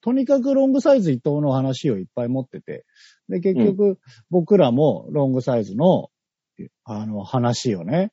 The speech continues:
Speaker 1: いろいろした結果、はい。オチがね、全部あいつバカだねで終わることだった。
Speaker 2: え、どういうこと？
Speaker 1: <laughs> いや、どういうことっていうか、だから本当に、
Speaker 2: な-、
Speaker 1: あの、
Speaker 2: 仮にだ-、い-、い-、一つ、一つ、一節。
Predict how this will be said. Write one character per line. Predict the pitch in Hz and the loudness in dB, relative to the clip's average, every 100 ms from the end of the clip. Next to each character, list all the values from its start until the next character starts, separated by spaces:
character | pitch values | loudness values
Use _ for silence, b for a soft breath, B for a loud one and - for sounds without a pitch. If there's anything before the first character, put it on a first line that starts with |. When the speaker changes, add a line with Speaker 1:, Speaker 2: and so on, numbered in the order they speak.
| _ | _
Speaker 1:
い | 123 | 0
ろ | 127 123 | 4 4
い | |
ろ | 123 123 - _ _ _ | 4 2 -2 _ _ _
し | - | -2
た | 143 131 | -2 0
結 | 143 - | -2 0
果、 | 165 | 2
は | 143 - | 2 2
い。 | 151 | -2
オ | |
チ | - 349 | 0 2
が | 294 127 | 2 2
ね、 | 104 | 0
全 | 90 254 349 254 | 2 2 4 2
部 | 117 | 2
あ | 135 | 0
い | |
つ | 131 | 0
バ | 131 208 | 0 0
カ | 370 | 0
だ | 165 | 0
ね | 117 131 | 2 2
で | |
終 | 104 110 | 0 0
わ | 113 | 0
る | |
こ | 120 | -2
と | 113 | -4
だ | 87 | -6
っ | |
た。 | - _ _ _ _ _ _ _ _ _ - - | -12 _ _ _ _ _ _ _ _ _ -8 -4
Speaker 2:
え、 | 127 | 2
ど | 135 | 8
う | 131 | 12
い | 131 | 12
う | - | 8
こ | - | 0
と？ | 143 - _ B 233 | 0 -2 _ B 0
Speaker 1:
<laughs> | - 254 - | 2 2 2
い | 214 | -2
や、 | 180 | 2
ど | 151 196 | 2 4
う | 233 | 4
い | |
う | 214 | 4
こ | 247 | 4
と | 247 | 6
っ | 208 | 4
て | 135 | 2
い | |
う | |
か、 | 101 | 0
だ | - | -4
か | 190 185 214 | -4 0 6
ら | 196 | 8
本 | 233 226 | 8 8
当 | 240 | 8
に、 | 226 | 8
Speaker 2:
な-、 | 214 185 | 6 6
Speaker 1:
あ | 180 | 2
の、 | 175 165 - | 0 -2 0
Speaker 2:
仮 | 185 202 | 4 8
に | 214 196 | 10 10
だ-、 | 180 | 6
い-、 | - - - 160 - | 4 -6 -6 -4 0
い-、 | 147 | -2
一 | - 165 | 0 -4
つ、 | - - | -4 -4
一 | - 165 | 0 0
つ、 | - | 0
一 | - - 214 | 0 6 8
節。 | 151 - 190 | 8 6 2